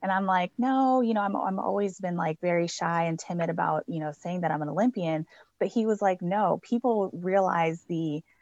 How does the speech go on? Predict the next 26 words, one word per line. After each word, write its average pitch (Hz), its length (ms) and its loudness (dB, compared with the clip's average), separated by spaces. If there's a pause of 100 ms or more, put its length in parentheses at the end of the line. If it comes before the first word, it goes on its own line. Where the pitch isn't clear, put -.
(160)
dedication 175 920 -2
that 156 100 0
it - 140 -4
takes - 320 -4
to 160 80 -4
be 160 140 -4
an 147 80 -2
Olympian, 151 640 -2
the, 151 320 2
the 160 280 0
self-motivation 175 1120 0
that 151 140 -2
it 151 100 -4
takes - 280 -8
to 160 80 -4
be 160 120 -6
an 151 80 -6
Olympian, 156 640 -6 (280)
the, 170 220 0 (100)
the, 160 400 2 (220)
um, 151 420 0 (280)
you 185 100 -2
know, 160 140 4
how 202 160 -2
do 226 60 2
you 208 120 0